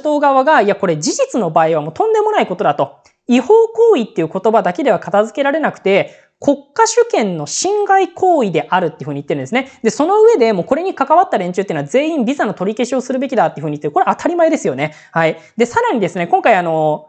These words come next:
トルドー側にとって都合の悪いのがですね、無視できない状態がありまして、この今回カナダ側で見つかったこの派出所って一応確認されてる限り三箇所あるんですが、三箇所全部オンタリオ州なんですね。で、そのうちの一つが、えーと、その自由党、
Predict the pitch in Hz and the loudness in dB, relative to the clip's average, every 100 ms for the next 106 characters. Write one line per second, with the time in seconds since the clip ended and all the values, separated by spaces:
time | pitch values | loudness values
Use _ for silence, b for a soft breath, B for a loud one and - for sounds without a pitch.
0 | _ 277 330 403 370 359 359 285 - - | _ -2 2 4 4 4 2 0 -2 0
1 | 302 330 311 339 196 151 160 156 392 - | 0 4 2 2 0 -2 -4 -2 -2 0
2 | 180 170 233 175 160 156 156 151 147 151 | -4 -2 0 0 0 0 0 2 0 -2
3 | - 175 160 151 B B _ _ 247 233 | -2 2 2 0 B B _ _ 0 2
4 | 311 466 226 - 294 320 415 403 381 370 | 0 2 0 0 -2 2 4 4 4 2
5 | 339 330 - 330 320 294 294 302 262 247 | -2 -2 -2 0 2 4 2 0 0 0
6 | 240 262 - - 277 294 180 180 370 349 | 0 -2 -4 -6 -4 -2 -4 0 0 0
7 | 247 330 339 339 330 330 320 311 294 175 | -2 -2 -2 0 0 0 -4 -2 -2 -2
8 | - 277 311 330 190 165 135 127 185 196 | -4 -6 -2 -2 0 0 -2 -8 -2 -2
9 | 151 B - 392 440 440 427 190 226 240 | -2 B -6 -4 0 0 0 0 0 2
10 | 247 247 311 339 320 320 285 196 147 135 | 2 0 -2 0 0 0 -2 -4 -4 -8
11 | 139 175 233 _ _ 254 311 381 427 415 | -8 -6 -8 _ _ -2 0 0 0 0
12 | 403 - 427 247 202 202 147 B B 214 | -2 0 0 0 2 2 0 B B -2
13 | 185 180 175 165 156 160 - 202 180 226 | -2 2 2 4 4 0 -6 -6 -2 -2
14 | 320 349 294 254 240 | 0 -2 2 2 2